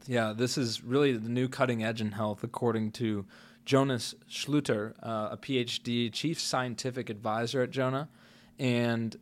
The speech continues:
assistant professor at N Y U Langone. Uh, he quoted as saying, quote, "The research on the microbiome is moving fast toward unraveling its critical role in human health.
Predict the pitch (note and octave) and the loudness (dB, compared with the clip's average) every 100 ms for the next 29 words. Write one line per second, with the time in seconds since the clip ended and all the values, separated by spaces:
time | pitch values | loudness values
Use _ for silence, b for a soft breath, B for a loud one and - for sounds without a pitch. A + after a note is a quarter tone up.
0 | - - - - - E3+ E3 D3+ B2+ B2 | -20 -20 -12 -6 -2 0 0 -2 -2 0
1 | - B2+ - A#2+ G2+ G#2+ - A2+ A2+ G#2+ | 2 2 0 -2 -2 -4 -6 -4 -2 -2
2 | G#2+ G#2+ G#2+ G#2+ G#2 A2+ A2 F#2 - b | -2 -2 -4 -6 -6 -6 -6 -8 -14 b
3 | b b - A2 G#2 C3 B2+ D3 B2 A#2+ | b b -6 -4 -2 -4 2 6 6 6
4 | A2 - A#2 A2 - A#2+ A2+ A2 G#2+ - | 0 -6 -4 -2 -2 0 0 -2 -4 -10
5 | - - - A#2+ A#2 A#2 A2 C3 C3+ F3 | -20 -2 2 2 2 -2 0 0 2 0
6 | D#3+ - B2+ A#2+ A2+ A2+ B2+ B2 A2+ A2+ | -2 -2 -2 0 0 0 0 -2 2 2
7 | A2+ A2+ A2 A2+ G#2+ - A#2 A2+ A2+ G#2+ | 2 -2 -4 -6 -6 -6 -4 -2 -4 -6
8 | - - B2 A#2 - - - A#2 A2 A2 | -6 0 2 2 -2 -8 -6 -2 -2 -2
9 | A#2 A2 A2 G#2+ A2 G#2+ - G#2+ - - | -2 0 0 0 -4 -4 -6 -8 -8 -10
10 | - D#3 C#3+ - A#2+ A2 G#2+ G#2 G#2+ G#2+ | -2 0 0 0 -2 0 0 -2 -4 -4
11 | G#2 G2+ B2+ B2+ | -4 -4 -4 -6